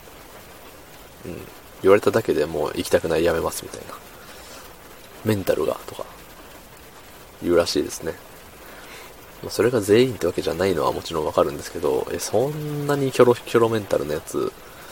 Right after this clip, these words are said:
この世の中にいんのっていうふうに思っちゃいますね。うん。あのー、なんていうの？「いや、俺たちの時代はさ」、みたいな。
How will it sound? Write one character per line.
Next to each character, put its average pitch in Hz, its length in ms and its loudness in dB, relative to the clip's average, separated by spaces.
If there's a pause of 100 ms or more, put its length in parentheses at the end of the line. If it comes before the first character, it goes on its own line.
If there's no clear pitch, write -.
(420)
こ - 120 -2
の 90 80 2
世 90 140 2
の 78 60 0
中 78 160 0
に 73 100 -2
い 76 40 -4
ん 69 100 -10
の 80 80 -10
っ - 20 -16
て - 220 -6
い 113 100 -4
う - 20 -8
ふ - 120 -8
う 65 40 -6
に 58 140 -10
思 - 160 -8
っ - 20 -12
ち - 120 -6
ゃ - 20 -6
い - 20 -8
ま - 80 -12
す - 100 -14
ね。 - 100 -8 (800)
う - 20 -10
ん。 - 1700 -12
あ 92 40 -2
の 90 960 -2
ー、 - 40 -8
な 92 80 -2
ん 87 40 -4
て - 160 -10
い - 40 -8
う - 20 -10
の？ 110 120 -8 (380)
「い - 60 -6
や、 85 100 -4 (240)
俺 101 160 -2
た - 140 -6
ち - 120 -8
の 87 120 -4
時 90 120 -4
代 104 220 2
は 113 120 0
さ」、 135 360 0
み 90 80 -8
た - 80 -6
い - 60 -6
な。 - 60 -12